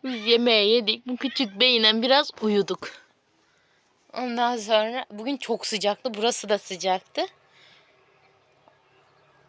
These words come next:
Ondan sonra ne oluyor ya? Jandarma falan gelmiş. Çocuklara yangın var aşağıda diye sormuş.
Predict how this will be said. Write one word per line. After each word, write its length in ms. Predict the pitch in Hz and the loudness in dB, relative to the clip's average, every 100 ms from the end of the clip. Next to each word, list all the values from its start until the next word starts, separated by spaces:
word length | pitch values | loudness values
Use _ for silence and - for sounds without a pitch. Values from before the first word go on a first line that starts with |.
| _ _ - | _ _ -2
Ondan 480 | 226 220 226 233 226 | -2 0 0 0 0
sonra 1120 | - - - 233 240 233 220 208 226 285 - _ _ | -8 -14 -12 -8 -8 -8 -10 -12 -6 -6 -6 _ _
ne 120 | 220 | -10
oluyor 480 | 247 359 415 320 254 | -8 -6 -4 0 0
ya? 500 | 208 196 196 233 269 _ _ - - - _ | 0 -2 -2 -4 -6 _ _ -20 -20 -20 _
Jandarma 580 | - 254 269 330 349 339 | 0 0 4 4 4 0
falan 460 | 262 262 359 415 | 0 0 0 2
gelmiş. 800 | 359 277 254 277 427 494 - - | 4 4 2 -4 -6 -8 -10 -18
Çocuklara 540 | - 262 262 - 294 311 | -10 -10 -10 0 4 6
yangın 380 | 311 294 311 359 | 4 2 -4 0
var 120 | 330 | 4
aşağıda 640 | 277 247 262 247 233 233 | 4 2 0 0 0 -4
diye 180 | 233 214 | -4 -4
sormuş. 880 | - - 311 403 415 440 453 427 | -8 0 4 4 2 0 0 -2